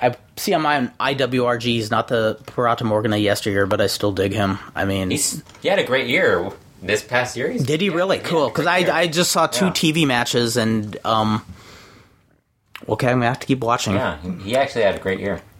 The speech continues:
Speaker 1: Yes.
Speaker 2: I, I'm saying all this stuff. I probably shouldn't say this stuff. I didn't know Belzebu was in, um, Infernalis.
Speaker 1: I did not know either.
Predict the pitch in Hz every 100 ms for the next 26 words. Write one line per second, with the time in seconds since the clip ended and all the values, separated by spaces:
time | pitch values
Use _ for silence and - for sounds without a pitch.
0 | - - - - - - - 120 - -
1 | - 98 98 - - 90 85 - 85 85
2 | 85 - 87 - 85 - 80 76 - -
3 | - - - 151 190 107 85 87 87 -
4 | 92 90 82 80 76 73 71 69 - -
5 | - 80 80 71 73 98 - - - -
6 | - - - - 101 104 98 92 95 98
7 | 95 107 104 107 139 98